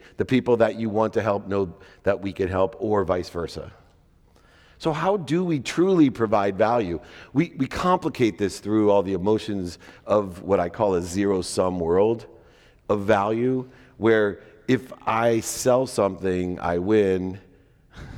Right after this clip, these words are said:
and if I don't, I lose, or if I give something compared to if I receive it, which is always the resistance in selling as well as giving and receiving and witnessing giving and receiving. If we have a zero-sum game,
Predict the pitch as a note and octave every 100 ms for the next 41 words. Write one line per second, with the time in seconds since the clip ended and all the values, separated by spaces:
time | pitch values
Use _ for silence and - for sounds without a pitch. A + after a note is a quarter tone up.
0 | - - - _ _ _ _ _ _ -
1 | F#2+ G2 F#2+ F2 F2 G#2 G2+ F2+ E2+ G2
2 | G#2+ G2+ G2+ F#2+ G2+ G2 F#2+ F#2+ F2+ F2+
3 | A#2+ G#2 G#2+ G#2 G2+ G#2 G2+ G#2 - -
4 | - - G#2 G#2+ G2+ F#2+ F#2 E2+ E2 D#2+
5 | - G#2 G2+ F2+ F2+ D2 - - - A2
6 | G#2 G2+ G#2+ G#2 F#2 F#2+ F#2+ E2+ F#2 A#2
7 | - G#2 F#2 F#2+ F2 C3 B2+ B2+ A#2 F#2
8 | G2+ G2 F#2 E2 F2+ F2 E2 E2+ - C#3
9 | B2+ B2 G#2+ G2 C3+ A#2+ - A2 G2+ G2
10 | F#2+ F#2 F2 G2+ G2 G2 F#2 - - -
11 | - G#2 A#2 C#3 B2 G#2+ F2+ A#2+ B2+ D3
12 | - A#2+ A#2+ G#2+ G2+ F#2+ F#2